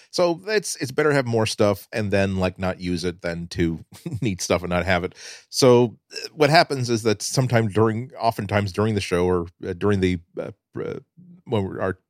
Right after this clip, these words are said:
when we're talking before the show, we decide, "Yeah, maybe we don't need that." And rather than delete that whole section of the show, all the research I did, all the notes I took, I'll just highlight it and then turn the text gray. So it's there.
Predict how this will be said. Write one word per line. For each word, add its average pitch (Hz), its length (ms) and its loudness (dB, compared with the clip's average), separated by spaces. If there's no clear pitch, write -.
when 110 220 -4
we're 92 100 2
talking 95 560 0
before 95 260 -2
the 101 80 -2
show, 87 300 0
we 113 100 2
decide, 117 280 2
"Yeah, 127 200 4
maybe 117 160 2
we 104 80 4
don't 98 140 0
need 92 180 -4
that." 87 220 0
And 120 240 0
rather 156 200 4
than 131 360 0
delete 104 500 2
that 92 140 -2
whole 107 140 4
section 101 340 -4
of 92 40 -4
the 90 60 0
show, 92 320 2
all 95 80 2
the 87 100 -8
research 87 380 -6
I 90 80 -2
did, 85 300 0
all 87 80 -4
the 80 80 -12
notes 82 200 -6
I 87 100 -6
took, 80 200 -10
I'll 104 100 -2
just 117 220 -2
highlight 123 480 2
it 113 160 2
and 110 120 -4
then 101 140 0
turn 98 200 -4
the 90 60 -4
text - 380 -8
gray. 78 340 -4
So 95 200 -2
it's - 140 -6
there. 95 460 4